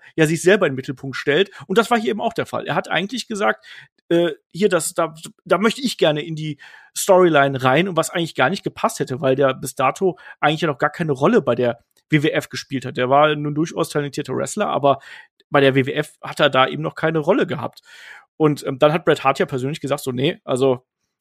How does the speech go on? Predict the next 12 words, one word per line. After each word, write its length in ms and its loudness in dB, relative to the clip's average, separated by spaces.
das 160 2
machen 240 0
wir 80 2
nicht 240 2
so. 300 0
Also, 340 4
äh, 240 0
wenn, 140 0
dann 340 0
soll 160 2
bitte 200 -2
schön 200 -4